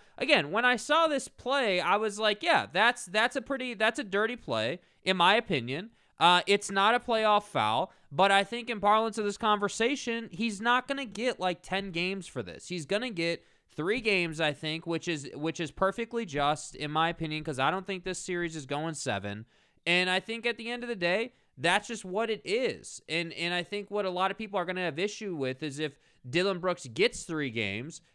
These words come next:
that puts him back in this series at, what, game six, right? He'd be suspended for three, four, and five, and he's back for game six, which is, you know, we know game five is, is, is super pivotal, so he'll miss that.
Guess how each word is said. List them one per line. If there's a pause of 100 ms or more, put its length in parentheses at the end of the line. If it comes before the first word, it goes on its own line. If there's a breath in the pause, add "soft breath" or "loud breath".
that
puts
him
back
in
this
series
at,
what,
game
six,
right?
He'd
be
suspended
for
three,
four,
and
five, (440)
and
he's
back
for
game
six,
which
is, (300 soft breath)
you
know,
we
know
game
five
is, (120)
is,
is
super
pivotal,
so
he'll
miss
that.